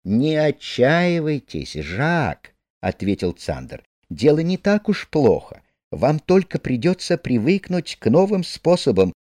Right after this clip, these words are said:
приготовления пищи». И Цандер начал объяснять, как готовить по-небесному. Он показал специальные кастрюли,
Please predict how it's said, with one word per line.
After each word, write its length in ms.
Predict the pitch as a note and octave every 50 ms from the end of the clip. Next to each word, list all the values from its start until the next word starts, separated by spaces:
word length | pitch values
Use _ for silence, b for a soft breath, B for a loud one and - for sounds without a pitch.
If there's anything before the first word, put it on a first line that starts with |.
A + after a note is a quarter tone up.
| _ _
приготовления 800 | - G#2+ G2+ A2+ A#2 - B2 B2 B2 C3+ D#3+ F3 D#3+ B2+ F#2 D#2+
пищи». 580 | - _ - D#2+ D2+ - - - - - - - _ _ _ _ _ _ _ _ _ _ _ _
И 140 | A2 F#2+
Цандер 580 | - - - - C#3 F3 F#3+ F#3 E3 F3+ E3 - _ _ _ _ _ _
начал 500 | - E2+ C#3 F3 E3+ - - D#3 D3 - -
объяснять, 840 | A2 - F2 E2 E2 F2 E2+ - - F2 A#2 D#3+ F3 - - - _
как 340 | - C3+ D3+ E3 - - -
готовить 680 | - - F2+ - - _ - D3 E3 D3 C#3+ C#3+ - -
по-небесному. 920 | - G#2 G#2 G#2+ B2 B2 E2+ - E2+ D#2+ - - - - - - - - _ _ _ _ _ _ _ _ _ _ _ _
Он 200 | - E3+ G#3 F#3+
показал 680 | - C#3+ - - A2 G2+ E2+ F2+ D#3 F3 E3+ E3 - -
специальные 720 | - - - - G#2+ - - - C#3+ E3+ E3 D3+ B2+ G#2+ -
кастрюли, 760 | - A2+ A#2+ - - - - - F#3 G3+ G3 A#2 D#2 -